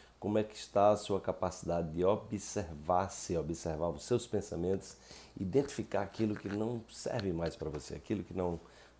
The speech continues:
faz mais sentido, identificar também aquilo que lhe impulsiona, conexão com a sua criança interior.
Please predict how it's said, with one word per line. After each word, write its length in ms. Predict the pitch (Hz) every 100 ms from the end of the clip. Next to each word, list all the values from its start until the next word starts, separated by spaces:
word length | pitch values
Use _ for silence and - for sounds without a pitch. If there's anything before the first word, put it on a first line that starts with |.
| -
faz 260 | 85 85
mais 200 | 85 87
sentido, 520 | - 101 90 123 135
identificar 600 | 139 135 160 - 131 139
também 420 | 131 123 104 127 135
aquilo 320 | 135 127 113
que 120 | -
lhe 140 | 117
impulsiona, 920 | 127 120 123 123 - 104 107 117 95 71 - - -
conexão 480 | - 87 82 - 95
com 140 | -
a 20 | 82
sua 300 | - 90 73
criança 640 | - 104 82 90 - - - -
interior. 600 | 139 135 123 87 76 -